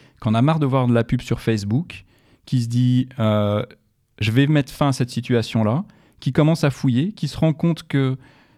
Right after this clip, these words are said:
ces données partent aux États-Unis dans le cadre du Safe Harbor, mais que le safe harbor, euh, donc, euh, accord transatlantique, euh,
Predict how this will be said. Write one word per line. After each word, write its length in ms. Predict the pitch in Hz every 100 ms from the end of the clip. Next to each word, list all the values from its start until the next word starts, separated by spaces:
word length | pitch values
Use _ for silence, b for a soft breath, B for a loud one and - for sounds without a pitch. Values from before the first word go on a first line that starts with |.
| b b -
ces 220 | - 156
données 240 | 151 160
partent 200 | 156 127
aux 40 | 131
États-Unis 720 | 123 127 120 117 123 123 123
dans 200 | 120 180
le 120 | 160
cadre 440 | - 156 139 107
du 80 | 104
Safe 300 | 101 110 110
Harbor, 560 | 113 98 104 123 208 - _ _ _ _ -
mais 220 | 135 185
que 120 | -
le 120 | 175 151
safe 300 | 151 143 147
harbor, 680 | 131 131 131 131 113 101 - -
euh, 240 | 104 101
donc, 300 | 101 107 107
euh, 400 | 95 92 101 101 -
accord 480 | 117 - 135 123 -
transatlantique, 880 | - 110 107 113 110 120 120 - B B B B B _
euh, 460 | - 107 101 101